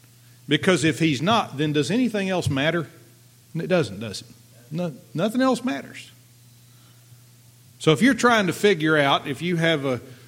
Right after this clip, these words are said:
a, an unmarried daughter or son or grandchildren on whom you have great influence and who listen to you, if you're trying to figure out, "Now, what should I ask them if they come home and tell me,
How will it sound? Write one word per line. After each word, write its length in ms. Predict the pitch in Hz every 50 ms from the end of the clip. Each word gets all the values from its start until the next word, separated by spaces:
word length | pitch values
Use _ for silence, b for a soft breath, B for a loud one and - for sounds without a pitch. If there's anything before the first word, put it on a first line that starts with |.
| B B -
a, 280 | 143 143 139 135 131 - -
an 160 | 143 131 139
unmarried 680 | 160 165 180 180 170 170 165 165 160 156 143 131 123 117
daughter 340 | 139 147 156 165 175 196 170
or 100 | 131 131
son 760 | - - - - - 170 156 139 135 147 185 208 202 - - - - - b b b b b b b b b b -
or 280 | 143 160 165 160 160 151
grandchildren 920 | 139 127 160 185 196 208 196 175 - - 165 165 160 151 151 180 170 160
on 220 | 156 151 151 147
whom 340 | 127 147 175 175 165 160 156
you 200 | 151 156 156 151
have 380 | 131 135 156 156 147 131 120 120
great 260 | 113 139 160 160 156
influence 840 | 165 196 196 175 151 - 147 135 143 147 160 - - - - -
and 180 | 139 127 120 113
who 140 | 143 151 135
listen 420 | 135 143 170 180 - - 147 139 131
to 100 | 131 123
you, 340 | 120 120 120 120 131 - - - B B B B B B B B B B B B B B B B B B
if 100 | 127 -
you're 120 | 220 269
trying 320 | 214 - 214 208 202 185 175
to 60 | 139
figure 360 | - - 196 185 160 156 170
out, 200 | 165 143 - -
"Now, 140 | - 123 110 - -
what 180 | 269 262 -
should 200 | - - 170 147
I 100 | 135 123
ask 360 | - 139 147 160 147 - -
them 240 | - 127 123 135 139
if 140 | 120 - -
they 100 | 117 107
come 220 | 110 - 185 185
home 200 | 180 175 170 160
and 140 | 151 127 120
tell 260 | 123 127 160 151 147
me, 320 | 135 120 110 107 113 120